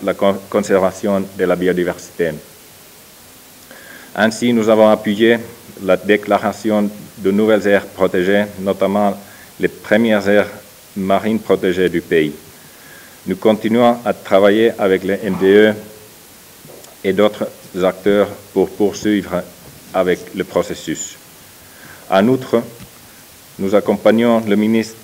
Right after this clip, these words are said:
ministère dans le processus de dotation des aires protégées et leur plan de gestion. Le pnue ne peut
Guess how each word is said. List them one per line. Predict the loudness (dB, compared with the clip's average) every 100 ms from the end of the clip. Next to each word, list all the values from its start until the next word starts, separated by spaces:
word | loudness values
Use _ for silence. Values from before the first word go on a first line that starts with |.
| -14 -4
ministère | -2 -2 2 2 2 -4 -16 -6
dans | -2
le | -2
processus | 0 -2 -4 -10 -10 -4
de | -2
dotation | -2 -2 -4 -4 -4 -4 -4
des | -6 0
aires | -2 0
protégées | -4 0 0 0 0 -2 -8 -20 -20 -10
et | -4
leur | 0 0
plan | -2 -2 0 2
de | 0
gestion. | 0 -2 -4 -6 -6 -8 -20 -20 -20 -16 -8
Le |
pnue | -8 -2 2 2 0 -6 -18 -20 -20 -10
ne | -6 -6
peut | 0 2 2